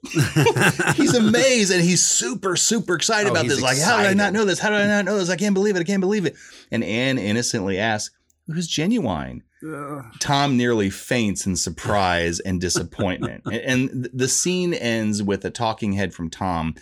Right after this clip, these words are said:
Speaker 1: where he fills us in on what he calls his oh no no list, which
Speaker 2: Oh,
Speaker 1: is
Speaker 2: God.
Speaker 1: basically things that can end a relationship for him. And it seems like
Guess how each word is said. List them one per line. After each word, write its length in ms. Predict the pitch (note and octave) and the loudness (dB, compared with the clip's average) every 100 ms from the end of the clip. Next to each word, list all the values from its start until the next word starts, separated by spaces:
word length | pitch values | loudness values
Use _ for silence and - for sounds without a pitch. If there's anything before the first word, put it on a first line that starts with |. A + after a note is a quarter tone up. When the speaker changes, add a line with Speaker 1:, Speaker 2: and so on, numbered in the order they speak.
| - _ | -18 _
Speaker 1:
where 100 | G#2 | -6
he 160 | F2 G#2 | -2 -2
fills 400 | G2+ A#2 G#2+ G2 | -2 0 0 0
us 180 | F#2+ - | 0 -2
in 280 | - F#2+ F2+ | -2 -2 -2
on 280 | D2+ E2+ E2+ | -2 -4 -2
what 160 | E2 | -4
he 160 | - F#2 | -4 -8
calls 420 | - F2 E2 D#2 | -6 -4 -4 -6
his 320 | - E2 E2 - - | -6 -4 -6 -10 -4
oh 140 | A#2 | 0
no 260 | G#2 A2 A#2+ | 2 2 2
no 340 | G#2 A#1+ G#1+ A1+ | -2 -4 -8 -6
list, 400 | D#2 A1+ - G#2 | -6 -6 -8 -6
which 160 | G#2+ | -6
Speaker 2:
Oh, 40 | C3+ | -4
Speaker 1:
is 100 | E3+ | -4
Speaker 2:
God. 100 | F3 | -2
Speaker 1:
basically 600 | B3+ G3 E3+ A#2 G2+ F2+ - - _ - | 0 -2 -2 0 0 -4 -12 -20 _ -14
things 340 | - C#3 C3+ G#2 | -4 0 2 0
that 140 | G#2 | -2
can 100 | G#2+ | -4
end 220 | G2 G#2 | -2 -2
a 20 | |
relationship 680 | F2+ F2 D#2+ D2+ D#2 D2+ C#2 | 0 0 -2 -4 -6 -8 -8
for 240 | - C2 | -10 -10
him. 220 | C2 G#1+ A1+ | -10 -14 -12
And 80 | F2 | -8
it 80 | E2+ | -4
seems 240 | B2+ B2 | -2 0
like 180 | G2 - | 0 -2